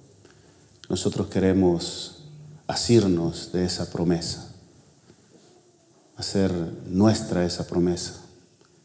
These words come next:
Permitimos que su Espíritu Santo, Señor, entre a nuestras vidas, a nuestros corazones y pueda transformar todo aquello que no está funcionando bien. Usted lo conoce, sabe.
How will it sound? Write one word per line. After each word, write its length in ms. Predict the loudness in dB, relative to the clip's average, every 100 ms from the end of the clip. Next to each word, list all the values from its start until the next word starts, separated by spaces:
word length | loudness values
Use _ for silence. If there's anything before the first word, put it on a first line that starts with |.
| _ _ -20 -20 -20 -20 _ _ -2
Permitimos 600 | 4 4 4 6 4 4
que 100 | -2
su 140 | -4
Espíritu 420 | -2 0 0 0
Santo, 460 | -4 0 2 2 -2
Señor, 520 | -2 2 4 4 2
entre 300 | 2 0 0
a 20 |
nuestras 320 | -2 -2 -4 0
vidas, 380 | 0 0 -2
a 60 | -2
nuestros 320 | -2 -2 -8
corazones 840 | -6 -6 -4 -4 -2 -2 -6 -14 -18 -20 -20 -20 -20 -20 -20 -20 -4
y 80 | 2
pueda 260 | 6 6
transformar 840 | 6 2 2 0 4 8 8 6 0
todo 180 | 0 0
aquello 560 | 0 0 2 2 0
que 300 | -2 0 2
no 100 | 2
está 300 | 0 2 2
funcionando 640 | 4 2 2 4 4 6 6
bien. 480 | 6 6 4 -4 -12
Usted 180 | -4 0
lo 140 | 0 2
conoce, 460 | 4 4 4 -6 -10 -18 -20 -20 -20 -20 -12
sabe. 420 | -4 2 2 2